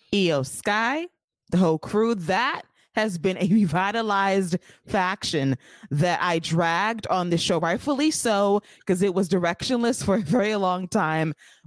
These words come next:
But now they have a lot of direction and a very good storyline, with Bayley getting, like, some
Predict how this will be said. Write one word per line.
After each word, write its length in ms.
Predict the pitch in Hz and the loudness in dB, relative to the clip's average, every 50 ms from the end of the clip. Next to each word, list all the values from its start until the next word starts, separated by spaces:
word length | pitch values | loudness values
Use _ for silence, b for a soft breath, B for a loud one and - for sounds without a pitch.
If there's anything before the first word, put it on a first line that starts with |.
| B | B
But 100 | - 170 | -2 0
now 220 | 165 165 160 160 165 | 0 2 0 0 0
they 100 | - 185 | 0 0
have 160 | 190 160 143 | 0 0 -2
a 80 | 143 147 | -2 -4
lot 220 | 143 135 143 165 | -2 -2 0 -2
of 100 | 196 196 | -2 -2
direction 500 | 196 196 196 196 180 - - - - 180 | 0 0 0 0 -2 -2 -4 -2 0 0
and 140 | 160 147 151 | 0 2 0
a 60 | 147 | 0
very 320 | 143 147 175 160 175 208 | 0 2 2 2 2 0
good 120 | 208 233 - | -2 -4 -10
storyline, 600 | - - 233 208 202 196 185 180 175 160 160 151 | -6 -2 0 2 2 2 2 0 0 0 0 0
with 180 | 156 160 165 139 | -2 -4 -4 -2
Bayley 500 | - 160 165 185 220 233 220 226 226 202 | -2 0 0 0 0 0 0 0 0 -2
getting, 380 | 170 156 180 180 180 180 180 | 0 0 0 0 0 0 -2
like, 220 | 175 165 160 160 - | -2 -2 -2 -4 -4
some 400 | - - 180 175 170 170 170 | -6 -4 -2 -2 -2 -2 -4